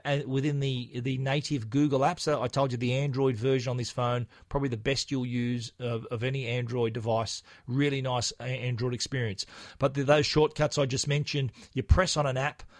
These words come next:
and you are presented with these alternative shortcuts. So if you press on, uh, YouTube, for example, you're offered three choices before the app actually opens: trending, subscriptions, or search. Or, uh, it saves you time, saves some time digging around.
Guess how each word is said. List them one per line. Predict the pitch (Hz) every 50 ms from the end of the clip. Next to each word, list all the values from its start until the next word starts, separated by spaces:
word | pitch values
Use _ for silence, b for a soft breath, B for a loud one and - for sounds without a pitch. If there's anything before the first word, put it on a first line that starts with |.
| B B B
and | B 135 139 143
you | 135 139 143
are | 147 143 143 135
presented | - 139 120 104 135 139 - - 135 117
with | 131 139 -
these | 139 135 127 117 131
alternative | - 127 127 135 - - 139 143 143 135 127 127 117
shortcuts. | - - 156 156 151 - - 131 101 - -
So | - 127
if | 113 113
you | 113
press | - - 156 135 - -
on, | 131 123 117 110
uh, | 113 104 B B B B -
YouTube, | 135 156 160 - - - 160 151 -
for | - 156
example, | 147 127 - 147 147 147 - - 139
you're | 131 131 139
offered | 139 - 135 120 113 110
three | - - 151 156 151 147 135 - b b b b b
choices | - - 156 165 160 - 175 180 180 156 - - b b b b
before | 113 - - 156 147 131
the | 139 139
app | 135 143 -
actually | 139 127 - - 147 135
opens: | 143 151 151 - 185 165 156 -
trending, | - - - 160 160 160 147 156 165 160 160 147
subscriptions, | - - 131 - - - 170 147 - - 147 123 135
or | 123 -
search. | - - 180 175 175 165 160 -
Or, | 143 123 117 117 110 B B B B B B B
uh, | 131 131 131 123
it | 110
saves | - - 156 143 143 135 107
you | 131 127
time, | - 143 143 143 139 135
saves | 117 - - 151 151 139 -
some | - 135
time | - - 147 143 143 139 139 131
digging | 113 147 143 127 143 143 135
around. | 131 139 147 151 156 160 147